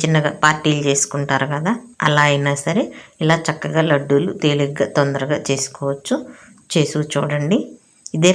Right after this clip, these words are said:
పద్ధతిలో లావు బూందీ దూసుకునైనా చుట్టుకోవచ్చు, ఆ వీడియో కూడా తర్వాత చేస్తాను.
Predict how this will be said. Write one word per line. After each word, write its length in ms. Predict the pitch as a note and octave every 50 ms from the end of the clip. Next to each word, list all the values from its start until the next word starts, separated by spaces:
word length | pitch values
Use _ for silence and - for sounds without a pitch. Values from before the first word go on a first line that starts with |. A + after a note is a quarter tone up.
| F3+ F3+
పద్ధతిలో 460 | D#3+ D#3 D#3 D#3 D#3 D#3+ E3+ G3 A3 - - - _ _ _ _ _ -
లావు 260 | D#3+ D#3 D#3 D#3+ E3 D#3+
బూందీ 280 | D#3+ E3+ E3+ D#3+ D#3+ D#3 D3 D#3+
దూసుకునైనా 600 | D#3 D#3 D#3 - - E3 D#3 D3+ D3+ E3+ G#3+ D#4+ G#4 G#4 - - _ - -
చుట్టుకోవచ్చు, 640 | G3 F3+ - D#3 D#3+ D#3 D3+ C#3+ C3+ - - - C#4 C4 - - - - D#3+
ఆ 40 | D#3 D3+ D#3
వీడియో 240 | D#3 D3+ D3+ D3 C#3+ C#3 C#3+
కూడా 140 | C#3+ F3+ G3 F#3+ F3
తర్వాత 280 | D3 C#3 C#3 C#3 C#3 C#3 - -
చేస్తాను. 480 | C3+ C3+ C3 - - C3 B2+ C3+ F#3